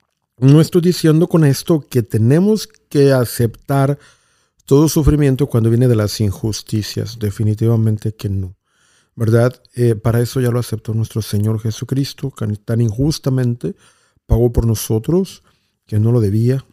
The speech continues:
no debía. Lo hizo. O sea, no estoy hablando de aceptar un sufrimiento en las, de las injusticias, ¿verdad? Permitir que seamos pisoteados, marginados, que es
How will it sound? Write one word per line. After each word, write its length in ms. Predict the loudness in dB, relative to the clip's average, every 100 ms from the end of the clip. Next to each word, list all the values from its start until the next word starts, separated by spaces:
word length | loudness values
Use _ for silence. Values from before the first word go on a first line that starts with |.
| _ -18
no 180 | -8
debía. 420 | -4 0 0 0 -4 _ _ _ _ _
Lo 120 | -2
hizo. 200 | 0 0
O 40 | 0
sea, 120 | 2
no 80 | 0
estoy 180 | 0
hablando 420 | 2 2 2 2 0
de 60 |
aceptar 320 | -2 -4 -2 -2
un 80 |
sufrimiento 560 | -2 -4 -2 0 -2 -2
en 80 | -4
las, 260 | -4 -8 -10
de 120 | -8
las 220 | -8 -6
injusticias, 760 | -6 -4 -6 -8 -8 -6 -4 -4
¿verdad? 280 | -2 -4 -6 _ _ _ _
Permitir 500 | -6 -2 -2 0 0 0
que 100 | -2
seamos 360 | 0 -2 -2
pisoteados, 920 | -6 -6 -6 -4 -2 -2 0 0 0
marginados, 800 | 0 0 -2 0 2 2 0 -2
que 120 | -2 -4
es 200 | -4